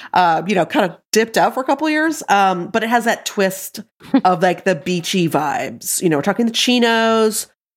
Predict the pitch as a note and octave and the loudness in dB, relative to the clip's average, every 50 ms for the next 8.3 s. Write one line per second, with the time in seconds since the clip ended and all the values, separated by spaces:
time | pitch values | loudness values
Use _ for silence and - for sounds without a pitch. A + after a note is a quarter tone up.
0 | _ _ - - - - - - F3+ E3 E3 F3+ F3 F#3 F3+ F3 F3 F3 F3 F3+ | _ _ -8 -6 -6 -4 -2 0 2 2 2 2 0 -2 -2 0 2 2 2 2
1 | E3+ F3 E3+ - - G#3 F#3 F3+ F3 F3 F3 E3+ E3+ E3 - - - - - E3+ | 0 -4 -6 -6 -2 0 2 2 4 2 2 2 0 -2 -4 -6 -6 -2 0 0
2 | D#3 E3 E3 - F#3 F3+ E3 - - F3+ F3 F3+ E3+ F3+ F3 F3 F3+ F#3 F#3 F#3 | 0 0 -2 -2 -2 -2 -2 -2 -2 0 2 2 2 2 2 2 2 0 -2 -2
3 | - - F#3 F3+ E3 E3 F3+ E3+ - - - - - F3+ F3+ E3+ E3+ E3 E3 E3 | -2 0 0 0 0 0 -2 -2 -2 -4 -8 -6 -2 0 2 2 2 2 0 0
4 | E3 - - - - - - - _ - - - - - G3 G3 G3 F#3+ F#3+ F#3 | -2 -6 -14 -16 -20 -20 -20 -20 _ -10 -6 -6 -4 -2 0 0 2 2 0 0
5 | G3 G3 F#3+ G#3 G3 G3 F#3+ E3+ - D#3+ D3+ D3+ D#3 E3+ F3 F#3 F#3 - - - | -2 -2 0 0 0 0 0 0 -2 -2 0 2 2 2 4 2 2 0 -2 0
6 | G3+ F#3+ F#3+ F#3 F3+ E3 E3+ - - - F3+ E3 - G#3+ G#3+ G#3+ A3 G#3+ A3 A3 | 0 2 2 2 0 0 -2 -4 -4 -6 -6 0 2 2 4 4 4 2 2 2
7 | A#3 A#3 A3+ - - E3 - F#3 F3 E3 D#3+ D#3 E3+ F3 E3+ F3+ F3 E3 D3+ - | 0 -2 -4 -6 -6 -2 0 0 0 0 0 0 0 0 0 0 0 0 0 -2
8 | - C3+ C#3 C#3 C3+ - D3+ | -2 -2 -2 -2 -4 -6 -10